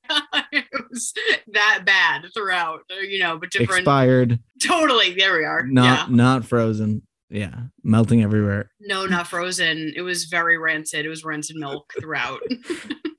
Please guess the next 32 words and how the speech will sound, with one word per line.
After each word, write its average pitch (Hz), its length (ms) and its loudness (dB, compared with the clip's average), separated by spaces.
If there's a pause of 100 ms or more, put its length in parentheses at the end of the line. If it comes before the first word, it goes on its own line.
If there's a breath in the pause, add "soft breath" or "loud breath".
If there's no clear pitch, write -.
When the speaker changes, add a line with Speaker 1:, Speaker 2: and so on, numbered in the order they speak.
(180)
Speaker 2:
Okay, 143 320 2
so 147 160 2
let's, 147 280 -2
let's 120 320 0
start. - 260 -2
I 117 80 2
mean, 131 340 6
what, 120 340 2 (100)
uh, 110 320 -2
are 110 120 0
there 107 140 4
memorable 113 600 6
failures 107 520 0
on 107 140 0
your 110 100 -2
path 104 380 -2
towards, 110 320 0
uh, 107 360 -2
to 104 100 -2
being 104 320 4
the, 101 340 0
the 107 80 -6
comfortable 104 460 2
you 104 420 0
that 107 220 -2 (320)
I - 20 2
see 110 200 0
s-, 98 140 -4 (240)
at 101 140 -4
the 107 60 -2
moment? 110 360 0 (480 soft breath)
Speaker 1:
Yeah, 233 340 -2